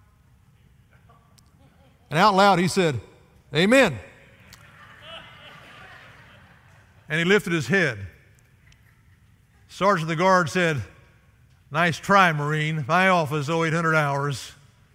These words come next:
He didn't fool the sergeant of the guard. The sergeant of the guard wasn't fooled. Jesus isn't fooled. Jesus isn't fooled. We can't fool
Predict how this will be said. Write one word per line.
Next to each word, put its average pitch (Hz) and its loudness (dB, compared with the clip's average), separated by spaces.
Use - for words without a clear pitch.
He 220 2
didn't 339 2
fool 370 4
the 220 -2
sergeant 269 4
of 294 0
the 277 4
guard. 285 6
The 165 -6
sergeant 240 4
of 247 -6
the 262 6
guard 247 4
wasn't 240 0
fooled. 220 2
Jesus 262 2
isn't 311 0
fooled. 233 2
Jesus 196 -2
isn't 202 -4
fooled. 143 -4
We 160 -4
can't 196 -4
fool 175 -4